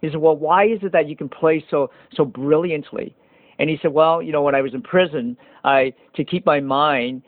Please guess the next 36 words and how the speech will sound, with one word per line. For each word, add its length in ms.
uh, 480
to 80
keep 180
a 60
positive 420
mental 300
attitude, 500
I 80
kept 260
on 160
feeding 260
myself 600
by 200
visualizing 1040
that 380
I 140
could 160
actually 260
play 260
a 60
guitar. 580
And 160
when 100
I 140
came 280
home, 440
I 100
just 180
simply 260
picked 280
it 80
up 160
and 160
I 60
started 420
playing." 340